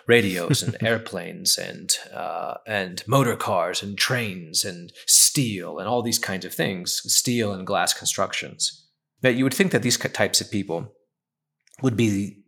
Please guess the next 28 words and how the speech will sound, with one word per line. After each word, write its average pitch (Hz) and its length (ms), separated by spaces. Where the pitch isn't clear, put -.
the 107 140
exact 95 260
opposite 120 400
of 92 140
barbarians. - 880
But 104 140
Lewis - 680
said, - 460
"No, 101 300
they're 131 160
barbarians 123 840
in 127 200
the 101 100
sense - 840
that 92 440
they're 113 400
disconnected 107 1080
from 92 220
their - 120
class-, 92 380
from 107 200
their 95 100
classical 95 600
heritage - 840
and 95 160
proud 87 300
of 87 120
it." - 120